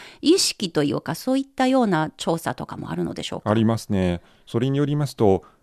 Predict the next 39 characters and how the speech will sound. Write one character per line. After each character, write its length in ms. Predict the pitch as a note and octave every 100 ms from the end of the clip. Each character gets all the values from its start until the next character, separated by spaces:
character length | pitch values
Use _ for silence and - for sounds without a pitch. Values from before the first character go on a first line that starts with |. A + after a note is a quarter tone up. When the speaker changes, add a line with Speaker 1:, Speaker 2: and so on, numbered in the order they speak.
| _ -
Speaker 2:
ペ 100 | E3
ッ 20 |
ト 160 | - A#2
の 160 | G2+
飼 180 | - A2
い 80 | E3
主 220 | E3 -
の 100 | B2
中 280 | B2 B2 B2
に 120 | B2
は、 180 | B2+ A2+ - _ _
ペ 120 | F#3
ッ 20 |
ト 180 | G3 E3
を 300 | A2+ A#2 - _ _ _
自 120 | -
分 180 | F#2+ D3
の 120 | F#3
家 180 | F3+ G#3
族 220 | A3 - C#3
の 120 | G#2+
よ 140 | A2
う 40 | F#2
に 160 | F#2
扱 380 | F#2 F2+ - G#2+
う 80 | G2+
人 260 | - A2+
も 220 | G#2+ G#2 F#2+
少 240 | - F#2
な 100 | G2+
く 140 | -
な 160 | E2+ F2+
い 80 | E2
よ 120 | D#2+
う 40 |
で 120 | D#2 D#2+
す。 240 | - -
Speaker 1:
お 460 | G3 G3+ F#3+ E3+
ー。 80 | E3+